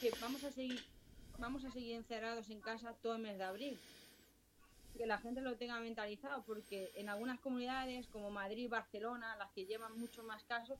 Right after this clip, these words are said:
pueden llegar al pico, pero en otras no. Entonces, para que eso, el, el encierro acabe para todo el mundo, tiene que llegar en todas las comunidades al pico. Y, y son muchos infectados. Cuando se, se,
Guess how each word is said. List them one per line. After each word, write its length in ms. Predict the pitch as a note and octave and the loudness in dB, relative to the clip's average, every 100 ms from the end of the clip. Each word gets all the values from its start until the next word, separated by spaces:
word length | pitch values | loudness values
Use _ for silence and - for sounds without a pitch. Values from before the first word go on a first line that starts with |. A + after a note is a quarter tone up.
| - | 4
pueden 220 | A#3+ B3+ | 6 8
llegar 200 | A#3+ G#3+ G3+ | 6 6 6
al 100 | F#3+ | 4
pico, 340 | - C#4+ A3+ G3 | 4 4 4 2
pero 160 | G3 | 0
en 100 | G3+ | 2
otras 340 | A#3+ C4 A#3+ A#3 | 0 0 0 0
no. 280 | A#3 A#3 - - - - - - | -2 -2 -6 -20 -20 -20 -20 0
Entonces, 240 | A3 A3+ B3 | 2 4 4
para 260 | A#3 F#3 G3+ | 6 6 4
que 320 | G3+ F#3+ G3 - | 4 2 2 -2
eso, 360 | A3+ C#4+ C#4 - - - - - - - - - - | 2 4 2 -2 -20 -20 -20 -20 -20 -20 -20 -20 -4
el, 340 | A#3 A3+ A3+ A3+ - | 0 2 2 0 0
el 120 | A#3 | 2
encierro 480 | A#3+ B3 C#4+ D4+ D4 - | 2 6 8 8 4 4
acabe 360 | B3+ B3+ B3+ | 0 6 6
para 180 | B3 A3+ | 6 2
todo 160 | A#3 A#3+ | 4 4
el 60 | A#3 | 4
mundo, 400 | B3 C4+ D#4 D#4 | 4 4 2 -2
tiene 220 | B3 A#3+ A#3 | -2 0 4
que 100 | A#3 | 4
llegar 240 | A3 G#3 | 4 2
en 140 | G#3+ | 2
todas 160 | A3+ B3 | 2 2
las 120 | A#3 | 0
comunidades 540 | - A3 A3 A3+ A3 G3+ | -2 -2 -2 -2 -2 -6
al 100 | F3 | -10
pico. 380 | F#3 F3+ - - - - - - - - | -10 -10 -10 -14 -18 -20 -20 -20 -10 -2
Y, 720 | A3+ A3 G#3+ G#3 G3+ G3 F#3+ F#3 - | 2 4 4 2 2 2 0 -2 -4
y 80 | G3 | -6
son 220 | - A3+ | -2 8
muchos 280 | C4 C4+ G#3+ | 8 8 4
infectados. 520 | A3 G#3 G3+ A3+ G3+ F#3 F3+ | 4 2 6 8 8 4 0
Cuando 260 | F#3+ F#3+ F3+ | 2 2 -2
se, 160 | F#3+ | -6
se, 160 | F#3 | -4